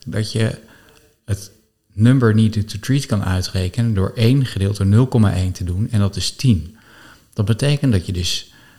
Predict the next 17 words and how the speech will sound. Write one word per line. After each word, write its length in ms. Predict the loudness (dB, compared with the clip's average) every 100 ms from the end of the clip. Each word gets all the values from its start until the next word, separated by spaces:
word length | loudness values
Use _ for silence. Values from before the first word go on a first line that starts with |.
| _ _ _
in 140 | -4 -2
het 120 | -2
geval 540 | -2 -2 2 2 2
van, 460 | -2 -4 -2 -4 -8 -14 _ _ _ _ _ _ _ _ _ -14
eh, 500 | -12 -4 0 0 -2
van, 260 | -4 -2 -2
van 260 | 2 2 4
deze 300 | 2 2 -2
studie, 480 | 2 4 4 2 -4 -20 -20 -20 -20
je 200 | -2 2
dus 380 | 4 2 0 0
tien 220 | 4 6
mensen 440 | 8 6 6 4 4
moet 160 | 4
behandelen 680 | 4 4 6 6 6 4 4
met 340 | 4 4 0 -10
geneesmiddel 640 | -8 2 4 4 2 0